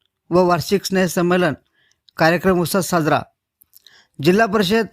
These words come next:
केंद्रीय प्राथमिक शाळा चांदा एको येथे प्रजासत्ताक दिनानिमित्त प्रतिमा पूजन व ध्वजारोहण शालेय व्यवस्थापन समितीच्या उपाध्यक्ष सो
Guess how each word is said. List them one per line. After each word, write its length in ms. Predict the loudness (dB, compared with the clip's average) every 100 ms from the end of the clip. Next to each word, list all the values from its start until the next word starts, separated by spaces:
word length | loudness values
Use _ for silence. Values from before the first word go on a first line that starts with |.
| -2
केंद्रीय 240 | 0 2 0
प्राथमिक 380 | 0 0 -2
शाळा 180 | 0 0
चांदा 300 | 0 0 0
एको 220 | 0 0
येथे 280 | 0 0 -2 -6 _ _ _ -20 _ _ -2
प्रजासत्ताक 520 | 0 2 0 0 0
दिनानिमित्त 520 | 0 0 0 -2 0 0 0 -6 _ _ -2
प्रतिमा 320 | 0 2 0
पूजन 460 | 0 0 0 0 -2 _ -4
व 100 | 0
ध्वजारोहण 560 | 2 2 0 0 -2 -6 _ _ _ _ -12
शालेय 380 | 0 2 2 2
व्यवस्थापन 440 | -2 -2 -2 0
समितीच्या 640 | 0 0 -2 -2 -2 0
उपाध्यक्ष 600 | -2 -2 -2 0 -2 -2
सो 460 | -4 0 -2 -2 -8